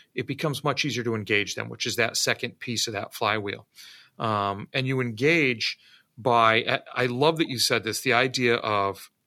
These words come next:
individual teachers with the collective vision and getting them on board with the collective vision. I, I couldn't have said it better myself. See, as a school and as a leader, I have, I have a collective vision or a vision where we need to be as a school and where I'd like to see us as a school.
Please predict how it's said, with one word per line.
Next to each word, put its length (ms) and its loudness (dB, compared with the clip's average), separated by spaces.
individual 480 0
teachers 460 -4
with 120 -10
the 60 -14
collective 460 -4
vision 280 -2
and 80 -12
getting 220 -2
them 160 -4
on 120 -6
board 180 -6
with 120 -6
the 60 -12
collective 380 -4
vision. 240 -8
I, 260 -2
I 40 0
couldn't 240 -2
have 100 0
said 180 2
it 100 -2
better 180 0
myself. 520 0
See, 360 -2
as 460 2
a 80 -4
school 500 2
and 80 0
as 200 0
a 20 -6
leader, 260 2
I 100 6
have, 160 0
I 80 4
have 100 2
a 40 -4
collective 520 -2
vision 500 -2
or 140 0
a 60 0
vision 380 -2
where 440 2
we 120 -2
need 180 -2
to 60 -4
be 160 0
as 140 -2
a 40 -4
school 380 -4
and 140 -6
where 100 0
I'd 100 -4
like 120 -10
to 80 -6
see 180 -2
us 120 -6
as 100 -6
a 40 -6
school. 400 -2